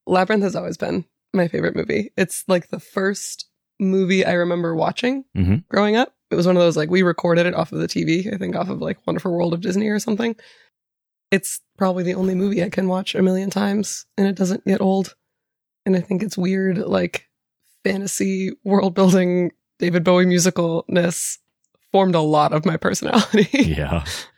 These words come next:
Speaker 1: Um,
Speaker 2: No.
Speaker 1: yeah. <laughs> Shush. <laughs> Yeah.
Speaker 2: So before we get into the movie itself, I have a ton of trivia that I always get off I M D B.
Speaker 1: Okay.
Speaker 2: So we can go through that.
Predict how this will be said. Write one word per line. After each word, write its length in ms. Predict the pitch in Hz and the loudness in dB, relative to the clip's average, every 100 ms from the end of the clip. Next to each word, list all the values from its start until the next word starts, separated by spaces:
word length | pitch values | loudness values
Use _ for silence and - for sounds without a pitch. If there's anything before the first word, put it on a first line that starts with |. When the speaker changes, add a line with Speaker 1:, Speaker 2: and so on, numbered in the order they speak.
| - | 0
Speaker 1:
Um, 160 | 190 | 4
Speaker 2:
No. 500 | 175 151 87 73 69 - - | 6 4 0 -2 -6 -10 0
Speaker 1:
yeah. 240 | 269 269 - - - | 2 2 -2 -8 -8
<laughs> 260 | - 214 | -2 -2
Shush. 380 | - - - - - - - - - - | -2 -4 -4 -6 -8 -8 -8 -8 -14 0
<laughs> 480 | 247 - 254 277 277 _ _ _ _ - | 0 2 -2 -2 -6 _ _ _ _ -4
Yeah. 240 | 254 247 160 _ _ _ _ _ _ _ | -4 -4 -12 _ _ _ _ _ _ _
Speaker 2:
So 340 | - - 104 | -6 -2 -2
before 320 | 95 92 117 113 | -2 -4 -2 -2
we 80 | |
get 120 | 110 107 | -2 -2
into 140 | 117 | -2
the 80 | 113 | 0
movie 240 | 110 110 | 0 0
itself, 480 | 127 - 73 76 - - | -2 -4 -4 -4 -8 -4
I 120 | 73 | -2
have 180 | 73 69 | -2 -4
a 40 | |
ton 340 | - - 87 85 | -10 -6 -2 -2
of 60 | |
trivia 360 | - 80 82 82 | -4 -4 -2 -2
that 120 | 78 | -2
I 100 | 71 | -2
always 180 | 71 71 | -2 -4
get 120 | 71 | -4
off 140 | 71 | -4
I 140 | 71 69 | -4 -4
M 120 | 71 | -4
D 100 | 71 | -4
B. 280 | 69 67 82 _ - | -4 -4 -6 _ 0
Speaker 1:
Okay. 280 | 185 185 233 - | 2 4 0 -6
Speaker 2:
So 140 | - | -6
we 60 | 73 | -4
can 80 | |
go 80 | 69 | -4
through 140 | 69 73 | -2 -2
that. 260 | 71 78 | 0 -2